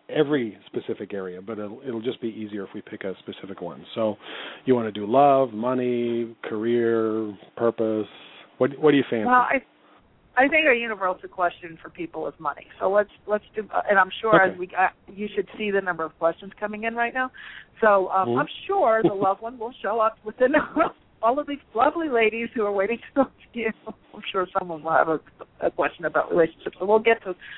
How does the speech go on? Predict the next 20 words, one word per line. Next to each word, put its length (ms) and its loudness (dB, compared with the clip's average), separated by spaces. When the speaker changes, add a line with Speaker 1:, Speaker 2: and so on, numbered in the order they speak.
Speaker 2:
we'll 60 -10
probably 240 4
get 220 -2
to 60 -4
a 220 -4
chunk 200 -8
of 60 -10
them. 160 -10
But 120 -8
money, 280 -4
let's 200 -4
start 200 0
off 160 -2
with 160 -20
money. 280 -10
Speaker 1:
Okay. 280 -6
So 300 4
one 360 2
of 160 4
the, 300 6